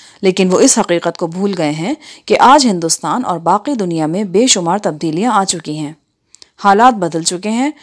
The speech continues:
اور وہ لوگ بھی اس قابل نہیں رہے کہ اب ہندوستان میں مغل یا پٹھان راجیہ قائم کرنے میں مدد دے سکیں۔ گول میز کانفرنس کے مندوب ایم آر جیکار نے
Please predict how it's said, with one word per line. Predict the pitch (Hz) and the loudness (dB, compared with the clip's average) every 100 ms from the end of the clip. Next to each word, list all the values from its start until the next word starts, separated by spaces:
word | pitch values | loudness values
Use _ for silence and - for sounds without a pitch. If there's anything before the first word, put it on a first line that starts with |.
| - _ | -20 _
اور | - 247 | 2 2
وہ | 214 294 | 4 4
لوگ | 294 254 | 4 2
بھی | 254 | 2
اس | 240 | 0
قابل | 214 185 190 | 2 2 0
نہیں | 175 170 | -4 -4
رہے | 175 190 | -2 -2
کہ | 240 | -2
اب | 202 190 | -2 -2
ہندوستان | 180 170 - 160 156 | -4 -6 -6 -4 -4
میں | 160 240 | -4 -4
مغل | 185 165 226 254 | -4 -2 0 0
یا | 175 | -2
پٹھان | - 165 185 220 | -2 -2 -2 0
راجیہ | 196 151 165 220 | 2 0 0 -2
قائم | - 151 156 | 0 -2 -2
کرنے | 156 151 160 | -4 -4 -2
میں | 262 | 0
مدد | 185 160 156 | 0 -2 -2
دے | 156 | -2
سکیں۔ | 147 143 143 151 _ _ _ _ _ _ _ _ _ - 190 | -2 -4 -12 -14 _ _ _ _ _ _ _ _ _ -6 4
گول | 254 359 | 6 8
میز | 330 214 190 | 6 4 2
کانفرنس | 196 180 190 175 - | -2 -4 -4 -6 -4
کے | 180 | -4
مندوب | 170 160 170 254 - _ _ | -4 -4 -2 -4 -6 _ _
ایم | 208 277 320 | 0 2 2
آر | 180 165 170 | 2 2 2
جیکار | 170 160 175 202 | -2 -2 0 0
نے | 233 151 180 | 0 -4 -6